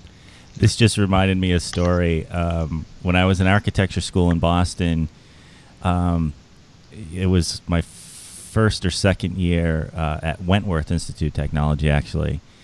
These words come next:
And we, a second year, 'cause we rented a house, uh, near campus, or an apartment. And, uh, I, you know, we were twenty, so I thought it would be cool to, like, build a cool bar to put in the living room.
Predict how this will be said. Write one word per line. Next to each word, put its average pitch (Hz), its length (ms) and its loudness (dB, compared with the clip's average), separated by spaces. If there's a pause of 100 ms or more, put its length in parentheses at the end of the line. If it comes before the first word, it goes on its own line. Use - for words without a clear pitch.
(460)
And 92 320 0
we, 85 280 2
a 90 80 2
second 120 360 2
year, 78 120 2
'cause 85 140 -6
we 87 100 2
rented 87 280 2
a 76 60 0
house, 80 480 -2 (100)
uh, 73 240 -4 (120)
near 82 180 -2
campus, 80 800 -4
or 78 140 -2
an 73 60 0
apartment. 73 500 -4 (880)
And, 98 460 4
uh, 87 340 2
I, 92 280 -8 (140)
you 104 160 -2
know, 87 320 2 (320)
we 107 100 0
were 92 120 2
twenty, 82 380 2
so 82 280 0
I 80 100 0
thought 82 200 0
it 76 80 -4
would 80 120 -4
be 78 100 -2
cool 82 280 0
to, 82 120 -4
like, 76 220 -2
build 82 240 0
a 82 60 0
cool 85 280 -2
bar 78 300 0
to 80 80 0
put 82 180 -4
in 69 60 -10
the 78 80 -4
living 85 320 2
room. 73 280 -2